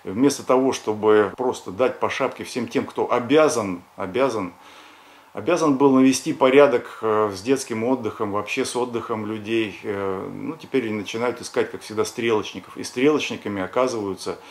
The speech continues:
ну, совершенно юные люди, которые за копейки были,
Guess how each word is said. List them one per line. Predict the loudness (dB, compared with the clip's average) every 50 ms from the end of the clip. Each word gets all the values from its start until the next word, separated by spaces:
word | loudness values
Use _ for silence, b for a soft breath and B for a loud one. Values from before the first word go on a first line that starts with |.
| B B B B B B B B B B B
ну, | -4 -2
совершенно | 4 6 8 8 8 6 4 4 4 4
юные | 4 4 2 4 4 6 6 4 4
люди, | 4 2 2 0 -2
которые | -2 -2 -2 -2 0 0 2 2 2 0 0
за | -2 -2 0
копейки | 0 0 0 2 2 2 2 0 0 -4 -4 -4 -2 -4 -4
были, | -4 -4 -2 -2 -2 -2